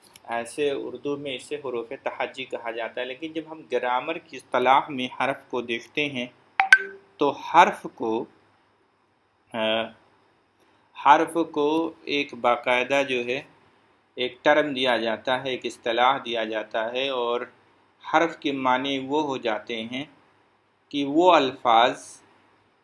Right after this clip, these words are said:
अ, बल्कि वो हरूफ जो लफ्ज़ों को जोड़ते हैं और जोड़कर उन,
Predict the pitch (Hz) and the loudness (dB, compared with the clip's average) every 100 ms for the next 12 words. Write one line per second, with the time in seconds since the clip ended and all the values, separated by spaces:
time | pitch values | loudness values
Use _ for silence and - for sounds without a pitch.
0 | _ _ _ - 117 113 113 117 120 - | _ _ _ -8 -2 0 0 -2 -6 -4
1 | 139 131 143 180 - 127 117 131 - - | -4 -2 2 2 2 -2 0 -2 -4 -16
2 | _ _ _ _ _ _ 120 113 120 151 | _ _ _ _ _ _ -16 -10 0 4
3 | 156 165 160 - _ _ _ _ _ _ | 6 4 0 -16 _ _ _ _ _ _
4 | - 117 113 127 139 - 151 165 190 190 | -12 -6 -2 2 0 -2 -6 -4 -4 -2
5 | 165 151 135 131 131 131 - 160 160 139 | 0 0 0 -2 0 -2 -2 -4 -2 -6
6 | 139 - _ _ _ _ _ _ _ _ | -10 -14 _ _ _ _ _ _ _ _
7 | _ _ - 120 113 117 117 117 - _ | _ _ -2 2 2 2 0 -4 -14 _
8 | _ _ - 120 110 147 147 170 170 165 | _ _ -20 -16 -4 2 4 4 2 0
9 | 165 - - 147 143 143 151 | 0 0 -8 -6 -4 -4 -6